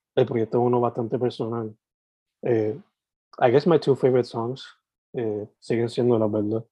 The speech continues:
la de María y Mamá. So, quería, if you would, indulge me, eh, behind the scenes a little bit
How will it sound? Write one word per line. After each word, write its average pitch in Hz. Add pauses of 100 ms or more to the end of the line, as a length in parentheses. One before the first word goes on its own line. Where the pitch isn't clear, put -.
(640)
la 117
de 113
María 117
y 107 (240)
Mamá. 110 (800)
So, 110 (840)
quería, 117
if 113
you 120
would, 120 (220)
indulge 127
me, 113 (920)
eh, 107 (560)
behind 113
the 120
scenes 123
a 120
little 113
bit 110